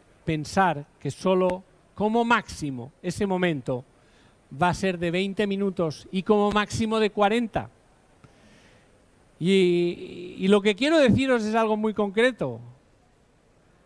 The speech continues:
Respirar, por Dios, que hay salas que no ves al camarero que no respira. No respira, respirar. Y beber agua,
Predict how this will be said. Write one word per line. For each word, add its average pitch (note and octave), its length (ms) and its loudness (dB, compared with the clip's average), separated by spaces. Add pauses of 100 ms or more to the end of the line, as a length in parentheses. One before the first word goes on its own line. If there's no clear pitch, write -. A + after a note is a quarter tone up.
(260)
Respirar, G#3+ 760 2
por A#3 180 0
Dios, B3 680 2
que G3+ 140 -4
hay A3+ 140 0
salas C#4 500 2
que A#3 140 -2
no A#3 180 0
ves B3 240 2
al C#4 120 0
camarero B3+ 360 2
que B3+ 100 0
no D4 140 4
respira. D#4+ 760 -2 (1040)
No C#4+ 360 4
respira, D#4 840 -2
respirar. A#3 960 0 (1600)
Y G#3 120 -2
beber G#3+ 320 2
agua, A#3 600 4